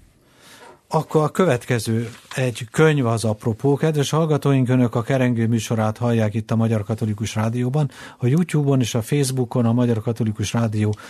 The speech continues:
YouTube és Facebook oldalain követhetik a műsort. Tarik Meszár közel-kelet szakértő a vendégem. Egy könyv, Hét hazugság az arab világról, ez a könyv címe. A negyediknél tartunk, ami micsoda?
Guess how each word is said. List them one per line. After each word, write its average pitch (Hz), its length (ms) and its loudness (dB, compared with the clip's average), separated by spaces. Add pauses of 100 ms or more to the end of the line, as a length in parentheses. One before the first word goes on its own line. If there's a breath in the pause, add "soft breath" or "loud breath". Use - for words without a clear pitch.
(180 loud breath)
YouTube 123 400 0
és 107 100 -2
Facebook 120 460 -2
oldalain 113 520 0
követhetik 107 720 -2
a 107 60 -2
műsort. 113 460 -2 (280 loud breath)
Tarik 139 300 -2
Meszár 117 360 0
közel-kelet 110 600 0
szakértő 110 460 -2
a 104 60 0
vendégem. 123 520 2 (300 loud breath)
Egy - 200 -4
könyv, 151 440 2 (480 loud breath)
Hét 151 260 2
hazugság 127 540 -2
az 107 120 0
arab 113 240 0
világról, 131 540 0
ez 117 120 0
a 107 80 0
könyv 101 220 -2
címe. 131 440 0 (380 loud breath)
A 120 80 -2
negyediknél 113 680 0
tartunk, 113 760 -2 (840 soft breath)
ami 117 260 0
micsoda? - 440 -6